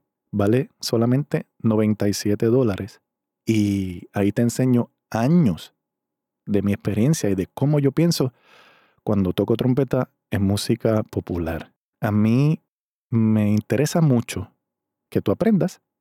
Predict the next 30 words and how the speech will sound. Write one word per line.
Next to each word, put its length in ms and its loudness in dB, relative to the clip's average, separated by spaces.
a 80 -2
tocar 300 -2
trompeta 400 0
lo 60 2
mejor 280 0
que 120 -2
puedas. 420 -6
Uno. 280 -2
Dos, 380 -2
que 120 -6
aprendas 560 0
más 380 2
destrezas. 800 -4
Si 180 2
odias 280 4
el 100 0
piano, 460 0
no 160 2
lo 160 4
odies, 400 0
apréndelo. 640 -2
Yo 160 0
me 100 2
arrepiento 480 0
de 140 2
no 180 2
ser 340 -2
un 220 2
buen 240 2
pianista, 560 -4